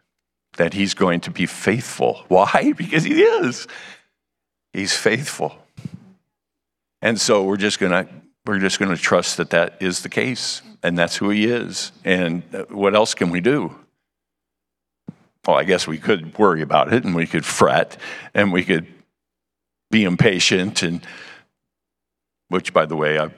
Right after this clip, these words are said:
been a little bit over these five weeks. But you know what? He still loves us, and he cares for us, and he will do it.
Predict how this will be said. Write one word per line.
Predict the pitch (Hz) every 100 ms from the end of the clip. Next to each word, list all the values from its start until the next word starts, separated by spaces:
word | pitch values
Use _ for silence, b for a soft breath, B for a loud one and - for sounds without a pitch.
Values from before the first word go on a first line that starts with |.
| _ _
been | - 76
a |
little | 71 69
bit | - 76 - _ _ _ _ _ _ _ -
over | 76 78
these | 76 71
five | - 57 -
weeks. | 80 82 - - - B B B B _ _ _ _ -
But | 113 -
you |
know | 110 110
what? | 113 120
He | 104 104
still | 98 - 95
loves | 90 - -
us, | - - -
and | -
he | -
cares | - 87 87
for | 80 -
us, | - -
and | - 95
he | 101
will | 101 107
do | 110 123
it. | 107 - -